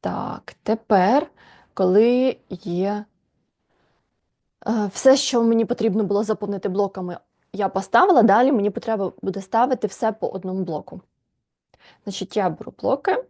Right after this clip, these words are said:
розмістити. Так, з першої зроблю двері.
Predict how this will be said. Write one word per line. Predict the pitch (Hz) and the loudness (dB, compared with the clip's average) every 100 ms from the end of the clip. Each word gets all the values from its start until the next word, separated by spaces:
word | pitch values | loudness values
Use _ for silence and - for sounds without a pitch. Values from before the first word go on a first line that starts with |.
| - | -14
розмістити. | - 180 190 180 - - - - - 190 _ _ _ _ _ _ _ _ _ - | -6 -6 -6 -8 -10 -14 -14 -12 -16 -18 _ _ _ _ _ _ _ _ _ -8
Так, | - - | -8 -8
з | - | -6
першої | - - - 262 233 | 0 0 2 0 2
зроблю | 214 196 190 202 | 2 2 2 2
двері. | 170 196 - 185 185 175 170 | 0 -4 0 2 2 -2 -6